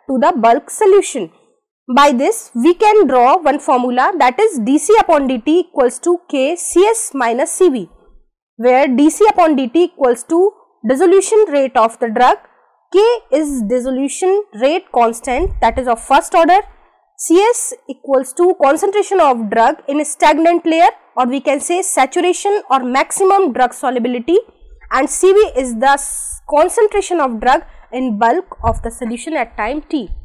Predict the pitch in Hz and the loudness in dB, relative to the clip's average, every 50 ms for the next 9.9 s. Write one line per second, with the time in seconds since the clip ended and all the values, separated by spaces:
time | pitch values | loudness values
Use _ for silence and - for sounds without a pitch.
0 | - - - - - - - - - - 269 302 269 277 311 - - 359 339 392 | -14 -12 -10 -8 -6 -8 -8 -8 -8 -8 -6 -4 -2 -4 -4 -4 -4 -4 -4 -2
1 | 440 440 403 370 247 220 240 285 349 - _ _ _ _ _ _ _ _ _ _ | -2 -2 -2 -2 -2 -2 -4 -6 -6 -8 _ _ _ _ _ _ _ _ _ _
2 | _ - 220 208 226 240 233 277 320 359 349 427 381 311 320 277 277 285 277 285 | _ -10 -4 0 0 0 2 0 0 0 0 0 0 0 -2 -2 -4 -4 -4 -4
3 | 285 320 302 285 269 262 240 226 233 233 233 - - 320 320 349 381 - _ _ | -4 -4 -4 -4 -2 0 0 2 0 0 -2 -4 -4 -2 -2 -2 -2 -4 _ _
4 | _ _ _ - 285 277 262 277 302 311 294 254 240 214 226 302 302 - - - | _ _ _ -6 -4 -2 0 0 0 0 0 0 0 0 0 -2 -4 -6 -4 -2
5 | 381 381 381 - 392 381 320 262 226 208 202 165 180 190 196 208 202 247 240 - | -2 -2 0 -2 -4 -2 -2 -4 -4 -4 -6 -6 -6 -6 -6 -6 -8 -10 -12 -12
6 | - 233 208 180 - _ _ _ _ _ - 208 214 262 269 311 349 370 - - | -10 -10 -10 -12 -14 _ _ _ _ _ -12 -4 0 2 2 4 2 0 -2 -4
7 | - 294 370 415 440 440 - - 311 277 240 247 240 233 214 202 220 208 208 208 | -4 -2 0 0 0 0 -2 -4 -4 -2 0 0 0 0 0 2 2 2 2 0
8 | 262 302 294 226 208 254 262 294 302 403 415 381 320 269 240 254 254 - 269 233 | -2 -6 -8 -6 -4 -2 -2 0 0 0 2 2 0 2 0 -2 -4 -4 -6 -10
9 | 226 226 - - 370 349 240 226 220 381 349 339 339 370 359 269 175 | -8 -8 -6 -4 -2 0 0 0 -2 -2 -6 -4 0 0 0 0 -2